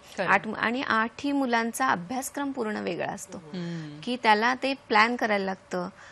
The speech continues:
Speaker 2: आयपी करायला लागते वर्षभराची की, म, कशा पद्धतीने मी म्हणजे तीन महिन्याचा, प-, सहा महिन्याचा आणि वर्षाचा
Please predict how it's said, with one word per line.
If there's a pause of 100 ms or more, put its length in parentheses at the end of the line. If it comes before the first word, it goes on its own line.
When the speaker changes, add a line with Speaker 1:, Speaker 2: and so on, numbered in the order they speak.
Speaker 2:
आयपी
करायला
लागते
वर्षभराची (400)
की,
म, (100)
कशा
पद्धतीने
मी (300)
म्हणजे (140)
तीन
महिन्याचा,
प-,
सहा
महिन्याचा
आणि
वर्षाचा